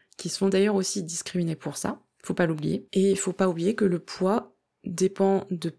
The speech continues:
plein d'autres facteurs que l'alimentation et l'activité physique. Gardez ça en tête, euh, pour pas non plus avoir des, des attentes, disons, euh, pas réalistes et puis être déçu après. De toute façon, dans cette démarche-là,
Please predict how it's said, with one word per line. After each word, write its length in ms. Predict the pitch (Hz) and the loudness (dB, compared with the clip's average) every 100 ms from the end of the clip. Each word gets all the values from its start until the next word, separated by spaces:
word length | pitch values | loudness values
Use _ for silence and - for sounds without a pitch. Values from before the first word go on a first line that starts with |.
| _ | _
plein 260 | - 233 233 | 0 2 4
d'autres 180 | 214 | 2
facteurs 420 | 196 175 - 214 208 | 2 0 0 0 2
que 280 | 196 202 - | 2 2 2
l'alimentation 640 | 180 175 170 165 160 214 | 0 2 0 -2 -2 2
et 40 | |
l'activité 520 | 190 175 - 170 190 196 | 2 0 -8 -4 -2 -2
physique. 600 | - 170 156 - - - _ - | -6 -8 -10 -12 -18 -18 _ -2
Gardez 360 | 185 233 220 | 2 4 4
ça 160 | 208 214 | 2 2
en 140 | 180 | 0
tête, 580 | 165 170 196 233 - - _ _ - 190 | 0 2 2 2 -4 -12 _ _ -10 -6
euh, 80 | |
pour 200 | 170 185 | -4 -4
pas 260 | - 208 220 | 0 2 4
non 160 | 208 190 | 2 0
plus 360 | - 196 214 | -4 -2 2
avoir 380 | - 170 190 214 | 2 2 2 0
des, 220 | 175 165 | 0 -2
des 260 | 170 165 165 | -2 -4 -2
attentes, 480 | 175 - 202 208 - | -2 0 0 0 -6
disons, 440 | - 170 185 185 | -10 -6 -4 -4
euh, 40 | 165 | -4
pas 200 | - 190 | -2 0
réalistes 560 | 185 160 175 202 - | 0 -2 -4 -4 -6
et 60 | 196 | -8
puis 160 | - | -2
être 220 | 185 - 165 | -4 -2 -4
déçu 440 | 170 175 - 208 | -4 -4 -2 -2
après. 480 | 165 - 170 185 233 - | -2 -4 -6 -4 -6 -6
De 80 | 190 | -6
toute 200 | 196 202 | -4 -4
façon, 340 | 202 196 262 | -2 -2 -2
dans 160 | 208 196 | 0 0
cette 240 | 196 220 | 2 -2
démarche-là, 760 | 185 185 180 - - 170 175 | 0 0 0 -4 -4 -2 -4